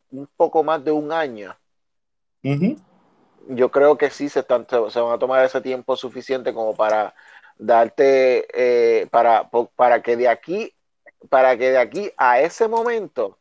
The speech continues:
Speaker 1: yo estoy seguro que ya la preproducción, mínimo la preproducción de Fantastic Four esté corriendo, y,
Speaker 2: Ujú.
Speaker 1: y Doctor Strange es, es, es, es buen, buen momento para, para traer, eh, a, a,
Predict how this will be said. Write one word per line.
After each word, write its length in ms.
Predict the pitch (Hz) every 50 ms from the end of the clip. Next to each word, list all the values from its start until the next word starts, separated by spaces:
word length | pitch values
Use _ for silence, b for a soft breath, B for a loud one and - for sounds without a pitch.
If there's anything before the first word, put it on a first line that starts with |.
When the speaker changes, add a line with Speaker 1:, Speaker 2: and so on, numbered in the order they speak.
| b b b b b b b b b b
Speaker 1:
yo 80 | 123 123
estoy 180 | - - 165 165
seguro 400 | - 185 165 160 170 170 175 135
que 140 | 135 135 127
ya 160 | 127 123 123
la 160 | 139 147 -
preproducción, 680 | 160 160 156 - 156 156 156 151 151 - - 151 147 - - 139 143 143
mínimo 480 | 151 170 190 180 170 151 131 120 120 120
la 140 | 117 113 -
preproducción 580 | 120 113 113 117 117 120 113 - - 123 120
de 80 | 135 143
Fantastic 460 | - 147 131 - 143 139 _ 147 139
Four 180 | - 143 143 139
esté 240 | 135 - - 139 -
corriendo, 680 | - 143 151 156 170 185 185 170 156 131 127 131 127 b b b b b b b b b b _ _ -
y, 100 | 127 139
Speaker 2:
Ujú. 280 | 135 139 - 113 110 110 110 107 107 107 104 - _ _ -
Speaker 1:
y 80 | 123 127
Doctor 280 | 123 117 - - 120 110
Strange 520 | - - 110 120 131 143 143 - - - -
es, 300 | - 123 123 123 127 -
es, 240 | - 127 127 123 - -
es, 420 | 127 123 123 123 127 127 123 - -
es 220 | - 120 113 101
buen, 480 | 101 123 123 127 123 123 127 123 120 101 73 117
buen 160 | 120 123 120 123
momento 420 | 127 123 131 131 131 113 185 -
para, 340 | - 120 120 117 113 101 -
para 240 | - 113 113 113 110
traer, 500 | 117 113 113 113 123 127 127 123 120 - -
eh, 300 | 113 113 110 107 104 - -
a, 480 | 101 101 98 101 98 - - -
a, 40 | -